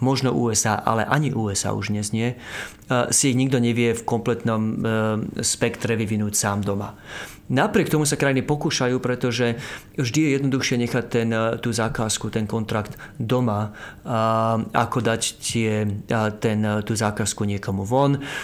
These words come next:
Sú tu aj politické následky. Generálny tajomník nato, pán Stoltenberg, rád rozpráva o tom, ako, a, raz kúpil španielské fregaty namiesto toho, aby kúpil nórske, lebo boli aj lacnejšie, aj lepšie, aj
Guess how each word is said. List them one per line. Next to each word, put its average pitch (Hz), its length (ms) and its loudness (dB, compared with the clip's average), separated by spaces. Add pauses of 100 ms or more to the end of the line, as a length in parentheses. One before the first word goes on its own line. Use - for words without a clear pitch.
(120)
Sú 120 240 -2
tu 107 160 0
aj 104 80 -4
politické 135 480 2
následky. 110 960 0
Generálny 110 480 0
tajomník 104 400 0
nato, 113 560 0
pán 101 160 -2
Stoltenberg, 104 560 -2
rád 107 240 0
rozpráva 107 400 -2
o 104 80 -4
tom, 104 160 0
ako, 104 320 -2 (560)
a, 110 400 2 (240)
raz 117 240 2
kúpil 113 320 -2
španielské 127 640 2
fregaty 107 400 -2
namiesto 104 480 -2
toho, 104 240 -2
aby 101 240 -2 (240)
kúpil 110 400 -2
nórske, 110 480 0
lebo 107 240 0
boli 101 240 -2
aj 113 140 -2 (100)
lacnejšie, 104 480 -2
aj 107 160 0
lepšie, 104 340 -2 (380)
aj 113 120 -2